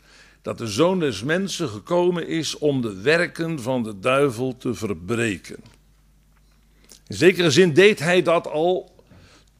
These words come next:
tijdens zijn bediening op aarde. Elke keer als een demon of demonen werden uitgedreven,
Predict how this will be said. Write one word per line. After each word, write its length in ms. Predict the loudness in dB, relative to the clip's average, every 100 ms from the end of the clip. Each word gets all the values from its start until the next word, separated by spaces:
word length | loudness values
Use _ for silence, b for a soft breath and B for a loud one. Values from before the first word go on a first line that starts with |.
| 0
tijdens 460 | 6 6 6 2
zijn 180 | 2 2
bediening 600 | 0 -2 0 2 2 0
op 260 | -2 -2 -2
aarde. 480 | 0 2 2 2 -2
Elke 440 | 4 4 4 -4
keer 400 | -2 2 4 4
als 400 | 4 2 0 -4
een 240 | -4 -4 2
demon 460 | 4 4 2 0
of 160 | -4 -4
demonen 640 | -2 0 2 4 4 2
werden 320 | 2 2 0
uitgedreven, 1000 | 2 2 2 -4 -4 2 4 4 2 -4